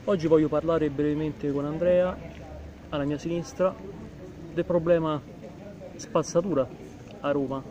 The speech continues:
Nella fattispecie concreta, ultimamente ho notato che in diverse zone della città ci sono cumuli di rifiuti che si trovano al di fuori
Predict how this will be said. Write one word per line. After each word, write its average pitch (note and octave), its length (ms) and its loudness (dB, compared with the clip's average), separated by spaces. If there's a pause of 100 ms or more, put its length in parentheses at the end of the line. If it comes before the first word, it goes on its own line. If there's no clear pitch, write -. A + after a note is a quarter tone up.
(640)
Nella G3+ 160 4
fattispecie D#3+ 500 2
concreta, E3+ 480 4
ultimamente F3 560 0
ho E3 60 2
notato D3+ 500 0
che D3 180 0 (1160)
in D3 260 -2 (160)
diverse D#3+ 460 2
zone C#3+ 400 2 (1120)
della D3 180 2
città E3 460 0 (480)
ci - 160 -8
sono D#3+ 240 2
cumuli C#3+ 420 0 (260)
di D3+ 240 2
rifiuti D#3+ 460 -2
che C#3 140 -4
si - 160 -2
trovano C#3+ 380 2
al C#3 60 0
di C#3+ 100 -4
fuori D3 300 2